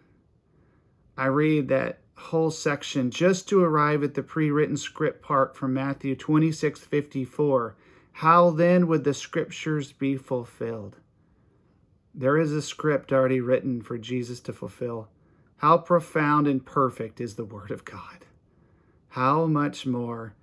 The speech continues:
should we believe everything that it says?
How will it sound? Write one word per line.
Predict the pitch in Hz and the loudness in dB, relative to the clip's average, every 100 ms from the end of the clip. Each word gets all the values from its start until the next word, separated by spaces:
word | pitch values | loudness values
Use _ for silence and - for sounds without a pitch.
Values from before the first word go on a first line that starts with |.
| _ _ | _ _
should | - 127 | -6 -2
we | 123 | -2
believe | 127 120 123 123 117 - _ _ | -2 -2 -2 -2 -6 -10 _ _
everything | 147 127 127 - 104 104 | -6 -2 -4 -4 -12 -12
that | 101 | -14
it | 90 | -16
says? | - - 98 | -16 -16 -18